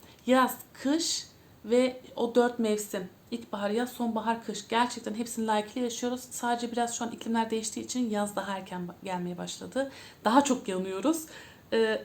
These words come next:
ama yani en azından mevsimleri daha, e, güzel bir şekilde, daha düzgün bir şekilde yaşıyoruz. Kış oldu mu tamamen kış. Yaz oldu mu da gerçekten sonuna kadar yazı yaşıyoruz yani.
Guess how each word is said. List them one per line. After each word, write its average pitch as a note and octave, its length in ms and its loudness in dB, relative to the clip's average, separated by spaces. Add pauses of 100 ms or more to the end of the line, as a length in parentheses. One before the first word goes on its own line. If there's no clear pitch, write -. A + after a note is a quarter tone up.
ama D4 480 4
yani A#3+ 260 4
en A#3 160 2
azından G#3 600 0 (120)
mevsimleri A3+ 800 2 (320)
daha, A#3 360 0 (100)
e, G#3 300 -2
güzel A3 260 4
bir A3+ 40 0
şekilde, A3+ 460 -4
daha A3 320 2
düzgün F#3+ 360 4
bir A3 60 2
şekilde F#3 420 -6
yaşıyoruz. F#3 500 -8
Kış - 240 -2
oldu G3 180 -2
mu G#3 80 -4
tamamen A3 380 0
kış. B3+ 260 -2 (360)
Yaz A3+ 240 4
oldu A3 260 6
mu G3+ 80 0
da A3+ 40 0
gerçekten A3 420 -2
sonuna G3+ 320 -6
kadar G3+ 200 -4
yazı G#3 260 -2
yaşıyoruz G#3+ 540 2
yani. E3+ 340 -6